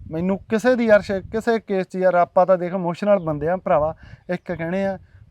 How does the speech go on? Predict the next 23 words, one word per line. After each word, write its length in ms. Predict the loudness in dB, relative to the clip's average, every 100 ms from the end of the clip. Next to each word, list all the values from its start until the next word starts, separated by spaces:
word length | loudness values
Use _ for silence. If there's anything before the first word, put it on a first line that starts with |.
| -8
ਮਾਲੀ 500 | 4 8 8 8 6
ਦੀ 160 | 4
ਖਾਤਰ 540 | 0 4 4 6 4 4 -4 _ _ _ _ _
ਕੋਈ 220 | 4 4 4
ਕੇਸ 380 | 2 2 2
ਪਵੇ, 280 | 6 6 4
ਕੁਛ 260 | 0 0 2
ਵੀ 160 | 2
ਹੋਵੇ, 340 | 2 2 -2 -6 _ _ 2 4
ਇਹ 40 |
ਸਾਡੇ 440 | 4 2 2 0 -2
ਲਈ 140 | -2
ਮਾਣ 460 | -2 4 6 6 4
ਦੀ 180 | 2
ਗੱਲ 220 | 4 4 2
ਹੈ, 120 | -4 _ _ _ _ -20 _
ਕਿਉਂਕਿ 260 | -2 2 4
ਉਹ 140 | 4
ਬੰਦਾ 540 | 2 -2 6 6 6 0 _ _ _ 0
ਇੰਨਾ 420 | 2 4 4 4
ਜ਼ਿਆਦਾ 460 | 4 6 8 8 6
ਸੱਚਾ 520 | 4 -6 0 4 4
ਸੁੱਚਾ, 380 | 2 -6 -6